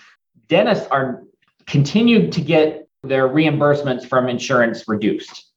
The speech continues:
Even though they're seeing their costs raise, we're in a big inflationary state right now. They're seeing their costs increase, but the insurance companies are still trying to nickel and dime 'em and reduce that. So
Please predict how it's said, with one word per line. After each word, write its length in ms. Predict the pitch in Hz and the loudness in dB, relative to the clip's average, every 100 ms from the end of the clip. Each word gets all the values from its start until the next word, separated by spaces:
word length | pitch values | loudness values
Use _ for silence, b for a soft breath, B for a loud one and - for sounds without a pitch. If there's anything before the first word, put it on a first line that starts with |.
| _ - | _ 0
Even 340 | 196 202 190 | 2 4 4
though 240 | 170 160 | 2 2
they're 260 | 151 - - | 2 2 0
seeing 380 | - 165 147 135 | -4 -2 -2 0
their 220 | 147 170 | 0 0
costs 440 | - 147 139 139 | -2 -2 0 -2
raise, 680 | 120 131 135 104 107 104 - - | -4 0 0 0 -4 -8 -16 -14
we're 320 | - 120 127 | -4 0 0
in 200 | 104 127 | 0 0
a 280 | 117 110 107 | 2 0 -2
big 220 | 147 147 | 0 0
inflationary 840 | - 127 - 143 151 139 120 113 107 | -2 -8 -2 0 0 0 0 0 -2
state 320 | - 113 107 | -4 -2 0
right 220 | 117 101 | 0 0
now. 400 | 107 101 113 139 _ b b b b b b - | 0 0 -2 -6 _ b b b b b b -2
They're 180 | 175 | 0
seeing 280 | 196 202 185 | 0 0 0
their 180 | 165 175 | 0 -2
costs 380 | 180 160 151 160 | 0 0 -2 -6
increase, 440 | 170 - 156 151 - | -6 -2 0 0 -2
but 140 | 139 | 2
the 100 | 156 | 2
insurance 560 | 147 - 247 294 185 - | 2 -2 -2 0 -2 -4
companies 480 | 131 - 131 131 | -6 -4 -4 -2
are 80 | 127 | -2
still 480 | 131 - 160 180 175 | -4 -4 0 2 0
trying 300 | - 151 143 | -2 -2 -2
to 140 | 123 120 | -2 0
nickel 340 | 143 156 147 | 0 0 -2
and 140 | 131 | 0
dime 280 | 131 143 131 | -2 -2 -2
'em 280 | 110 110 107 | -4 -4 -6
and 480 | 127 117 113 107 107 | -2 -2 0 -2 -2
reduce 440 | 123 117 160 - - | -6 -2 0 0 0
that. 280 | 113 113 | 0 0
So 360 | 143 135 131 | 0 0 0